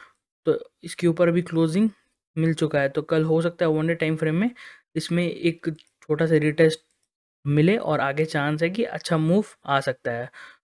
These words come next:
Simply आपका अगला टारगेट ये लेवल तक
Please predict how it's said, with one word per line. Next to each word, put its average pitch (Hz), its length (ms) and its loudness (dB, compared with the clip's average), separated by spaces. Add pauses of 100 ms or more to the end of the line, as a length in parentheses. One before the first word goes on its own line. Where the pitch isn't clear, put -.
(160)
Simply 165 240 0
आपका 175 220 2
अगला 165 340 0 (960)
टारगेट 147 480 -2 (200)
ये 165 160 0
लेवल 156 260 2
तक 160 180 -2